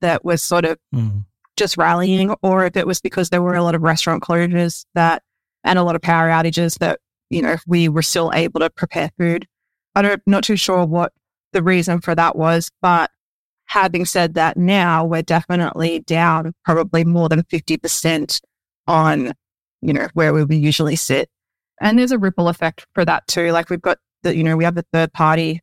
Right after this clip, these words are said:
Speaker 1: delivery companies that are obviously feeling the hit with it as well. I am hopeful that with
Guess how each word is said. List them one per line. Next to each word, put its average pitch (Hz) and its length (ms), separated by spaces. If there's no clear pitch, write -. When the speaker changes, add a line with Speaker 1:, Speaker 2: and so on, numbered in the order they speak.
Speaker 1:
delivery 170 400
companies 160 580
that 139 300
are 170 180
obviously 165 340
feeling 160 400
the 165 60
hit 160 300
with 175 180
it 165 140
as 170 180
well. 160 360
I 208 480
am 214 480
hopeful 220 540
that 170 280
with 185 500